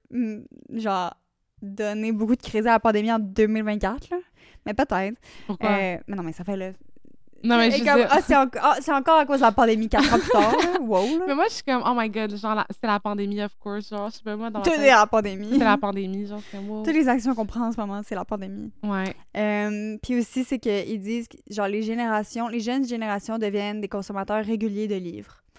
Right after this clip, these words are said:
Speaker 1: Fait que c'est qu'est-ce que tu dis un peu.
Speaker 2: Mm.
Speaker 1: Est-ce que, encore une fois, je peux vraiment,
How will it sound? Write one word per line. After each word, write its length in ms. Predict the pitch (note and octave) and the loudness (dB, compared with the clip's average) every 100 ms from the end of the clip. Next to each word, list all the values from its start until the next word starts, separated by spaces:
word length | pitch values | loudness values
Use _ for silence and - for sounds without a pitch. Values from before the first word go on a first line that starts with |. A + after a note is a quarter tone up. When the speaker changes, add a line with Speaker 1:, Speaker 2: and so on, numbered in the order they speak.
| _ _ | _ _
Speaker 1:
Fait 120 | G#3 | -6
que 40 | |
c'est 80 | A3+ | -4
qu'est-ce 180 | G#3+ C#4 | -4 -2
que 60 | C#4 | -4
tu 160 | - | -6
dis 100 | G#3+ | -6
un 100 | A#3 | -4
peu. 260 | G#3 G#3+ C#4 - A3+ | -2 -4 -4 -6 -8
Speaker 2:
Mm. 120 | G#3+ G3 | -8 -4
Speaker 1:
Est-ce 240 | A3 A3+ - | -6 -4 0
que, 120 | B3+ | 0
encore 220 | A#3 G#3 | 0 -2
une 100 | G#3 | -4
fois, 220 | - A3 | 0 0
je 140 | A#3+ G3+ | 2 -2
peux 220 | - G#3 | -4 -4
vraiment, 440 | G#3 G3+ G#3 G#3 | -4 -4 -6 -8